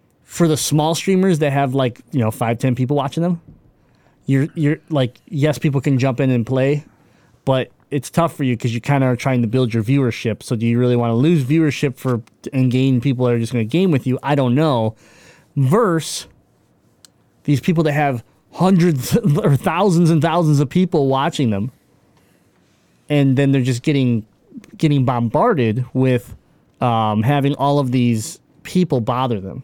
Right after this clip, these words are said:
right? And, and part of it is you probably can disable it and stuff, but I just don't see how it's really going to be this fun function outside of, like, your variety streamers that are like, "Okay, Wednesdays are gonna be gaming with, with,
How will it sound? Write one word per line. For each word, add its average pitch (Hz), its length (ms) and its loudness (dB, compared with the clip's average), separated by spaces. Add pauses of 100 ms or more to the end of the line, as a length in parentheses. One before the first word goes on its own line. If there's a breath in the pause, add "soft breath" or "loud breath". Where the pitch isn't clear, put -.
(140)
right? 127 340 0
And, 135 200 0
and 160 280 -2
part 233 200 0
of 190 60 2
it 165 80 2
is 143 160 -2
you 160 100 -2
probably 190 220 -2
can 165 140 -2
disable 139 500 0
it 107 60 -4
and 113 100 -8
stuff, 113 340 -4
but 123 200 -2 (340 loud breath)
I 147 80 0
just 160 160 2
don't 196 240 0
see 190 140 -2
how 160 180 0
it's 143 140 -4
really 143 260 0
going 131 240 0
to 123 60 -2
be 123 180 -2
this 113 320 -4 (380 soft breath)
fun 147 340 -2
function 123 720 -2 (540 soft breath)
outside 190 320 -2
of, 147 100 0
like, 147 280 0
your 123 280 0 (200)
variety 131 480 0
streamers 120 460 -2
that 120 100 0
are 120 60 0
like, 117 260 -2
"Okay, 135 300 0
Wednesdays 151 680 0
are 147 80 -4
gonna 139 200 0
be 127 180 0
gaming 139 460 0
with, 131 340 -2
with, 135 400 -2